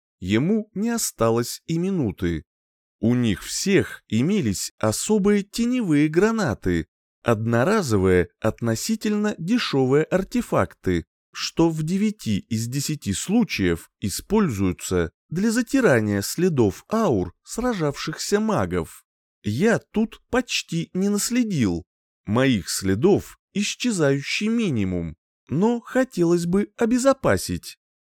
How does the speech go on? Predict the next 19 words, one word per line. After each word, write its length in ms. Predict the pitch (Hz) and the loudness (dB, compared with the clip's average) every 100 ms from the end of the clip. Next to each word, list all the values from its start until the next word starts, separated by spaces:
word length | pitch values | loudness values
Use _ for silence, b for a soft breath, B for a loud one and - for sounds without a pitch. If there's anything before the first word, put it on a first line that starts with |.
| _ | _
Собственно, 760 | - - 127 - - 98 92 92 | -8 -2 -2 -2 -2 -2 0 0
затем 600 | 90 92 - 208 113 - - | 2 0 0 0 0 -6 -4
они 320 | 127 180 202 | -2 -2 -4
и 200 | - 208 | -4 -4
притащили 920 | 233 226 247 - - 214 143 98 - | -2 -2 -2 -2 -4 -2 0 0 0
эти 240 | 143 143 196 | -2 -2 -2
штуки, 680 | - - 180 120 - 87 - _ _ | -4 -2 -2 -2 -2 -4 -4 _ _
которые 600 | - 190 - 110 98 92 - | -2 -2 2 4 4 4 0
я 240 | 104 120 | 0 2
стал 440 | - - 90 87 85 | 0 -2 0 0 -2
тут 240 | - 220 113 | 0 0 0
же 320 | 87 90 - - | 0 0 0 -4
раскидывать 840 | 220 220 - 131 117 120 127 - | -2 -2 -6 -2 0 0 -2 -2
по 140 | - 196 | 0 0
местности. 840 | 180 104 - 82 - - 87 76 _ _ _ _ | 0 -4 -6 -8 -8 -8 -6 -6 _ _ _ _
Серые 540 | - - 123 123 127 | -10 4 4 6 4
облака 800 | - 139 139 160 160 - 90 82 - | 2 0 0 0 -2 0 0 0 -6
стихийной 760 | - - 113 - 110 90 87 90 | -14 -6 -6 -4 -4 -2 -2 0
маны 500 | 160 180 104 87 | 0 0 -2 -6